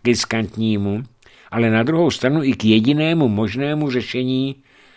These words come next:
pro ně, eh, této neblahé skutečnosti. Ale, vážení přátelé, o tom, co Spartakus vymyslel a jak se to vše vyvíjelo, dál až k hořkému konci,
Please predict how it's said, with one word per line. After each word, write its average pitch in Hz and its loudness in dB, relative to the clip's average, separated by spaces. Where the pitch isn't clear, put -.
pro 110 2
ně, 123 2
eh, - -20
této 120 2
neblahé 107 2
skutečnosti. 80 -8
Ale, 90 -2
vážení 82 -4
přátelé, 90 -6
o 127 2
tom, 73 -6
co - 2
Spartakus - -6
vymyslel 85 -8
a 98 -2
jak 98 2
se 98 -2
to - -4
vše - -4
vyvíjelo, 78 -4
dál 92 0
až 73 -6
k 71 -14
hořkému 120 -4
konci, 95 -6